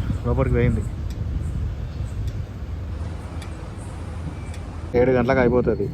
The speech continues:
మనం వచ్చి already వెయిటింగ్లో ఉన్నాం. వస్తుంది ఫ్రెండ్స్, చూడండి, ఎల్లో కలర్ డ్రెస్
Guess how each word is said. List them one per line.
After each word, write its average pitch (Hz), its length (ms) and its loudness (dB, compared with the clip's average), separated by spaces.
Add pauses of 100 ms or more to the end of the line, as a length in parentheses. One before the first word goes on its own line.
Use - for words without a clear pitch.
(120)
మనం 113 220 4
వచ్చి - 240 0
already 117 300 4
వెయిటింగ్లో 110 380 4
ఉన్నాం. 104 160 2 (1900)
వస్తుంది 139 440 0
ఫ్రెండ్స్, 110 240 0 (160)
చూడండి, 113 380 2 (960)
ఎల్లో 127 240 0
కలర్ 120 240 -2
డ్రెస్ 104 200 -4